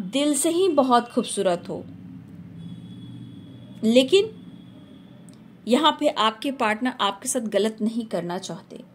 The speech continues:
इसलिए आज ये पर्सन आपसे माफ़ी मांगना चाहते हैं। इनसिक्योर हैं,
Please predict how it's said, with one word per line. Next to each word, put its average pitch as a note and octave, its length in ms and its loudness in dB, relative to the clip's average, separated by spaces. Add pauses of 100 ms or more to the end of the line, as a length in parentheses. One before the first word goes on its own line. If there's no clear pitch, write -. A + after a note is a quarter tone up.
(1000)
इसलिए F4 440 8
आज C#4 260 4
ये D#4+ 80 -2
पर्सन C#4 360 0
आपसे B3+ 320 0
माफ़ी A#3+ 360 2
मांगना F#3 360 -2
चाहते - 360 -12
हैं। - 140 -14 (1300)
इनसिक्योर C#4+ 720 4
हैं, A#3 200 -4